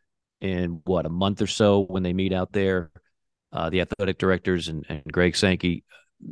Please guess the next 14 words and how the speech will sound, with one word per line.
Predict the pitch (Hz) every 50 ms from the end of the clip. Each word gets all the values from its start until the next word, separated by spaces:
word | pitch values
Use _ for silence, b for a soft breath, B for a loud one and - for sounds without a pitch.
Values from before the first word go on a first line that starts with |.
| - - - - - - -
But | 143 123 120 117 196 185
it, | 196 - - - - _ _ _ B B B B B B B _ _ _ _ _ _ _ _ _ _ _ _ _ _ _ _ _ _ _
if | 135 139 131 -
it's | 143 127 - -
not | 123 135 151 160 - -
coming | 156 151 151 147 139 139
out, | 139 143 143 143 - -
then | 139 120 117 113 107 104 104 101 101
it's | 110 - -
a | 107
big | 85 123 123 110 -
old | 113 110 104 -
smoke | - - 120 113 104 95 -
screen. | - - 95 90 85 82 80 76 67